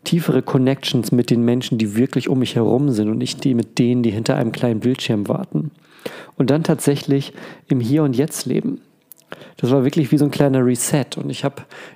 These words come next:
in diesen zwei Wochen neu gelernt,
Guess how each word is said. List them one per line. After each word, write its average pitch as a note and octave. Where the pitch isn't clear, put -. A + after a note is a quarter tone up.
in C3
diesen B2+
zwei B2+
Wochen C3+
neu C#3
gelernt, C3